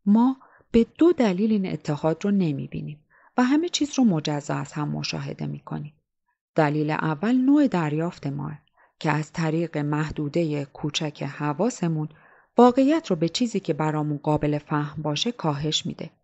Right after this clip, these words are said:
که این شامل همهٔ اون چیزی می‌شه که می‌بینیم، می‌شنویم، بو و طعم اون رو حس می‌کنیم یا لمس می‌کنیم. ولی زمانی که بدون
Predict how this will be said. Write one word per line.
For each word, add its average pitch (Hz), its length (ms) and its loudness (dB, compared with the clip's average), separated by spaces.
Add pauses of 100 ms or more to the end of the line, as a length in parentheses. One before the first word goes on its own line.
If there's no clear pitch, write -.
(480)
که 240 180 4
این 262 140 6
شامل 170 420 0
همهٔ 165 360 0
اون 185 260 0
چیزی 143 280 -6
می‌شه 143 240 -6
که 156 180 -6
می‌بینیم، 143 800 -4
می‌شنویم، 147 920 -4 (400)
بو 185 200 8
و 160 40 4
طعم 160 300 -2
اون 147 260 -2
رو 151 100 0
حس 147 320 -6
می‌کنیم 151 520 -4
یا 175 160 0
لمس 143 540 -6
می‌کنیم. 147 480 -8 (1200)
ولی 247 260 4
زمانی 202 540 2
که - 140 -2
بدون 147 480 0